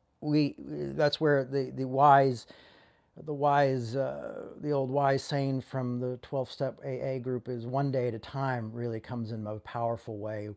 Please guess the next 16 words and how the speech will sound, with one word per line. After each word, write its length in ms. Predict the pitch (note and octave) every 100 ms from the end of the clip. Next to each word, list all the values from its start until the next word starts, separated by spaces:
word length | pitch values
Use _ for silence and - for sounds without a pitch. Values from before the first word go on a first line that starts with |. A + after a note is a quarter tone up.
| -
powerful 420 | - A#2+ A2 G#2 G#2+
method 380 | A2 G#2 A2+
of 140 | G2+ G#2
living, 440 | G#2+ A2 F#2+ F#2+ _ _ _ _ _ _ _ _ _ _ A#2
uh, 160 | A#2
life, 600 | B2+ A#2 A#2 A2+ - - _ _ _ _ _ _
of 200 | G#2+ G#2+
change 720 | - - A#2 A2+ A#2 - - _ _ _ -
and 180 | A2 G#2+
growth, 520 | A#2+ A#2 G#2+ - - _ _ _ _ _ _ _ _ _ _ _ _ _ _
and 320 | A#2 G#2+ G#2 -
how 220 | C3 A#2+
we 140 | A#2
do 180 | G#2 G#2+
church. 580 | - A#2 G#2+ - - - _ _ _ _ _ -
And 360 | A2+ A2+ A2+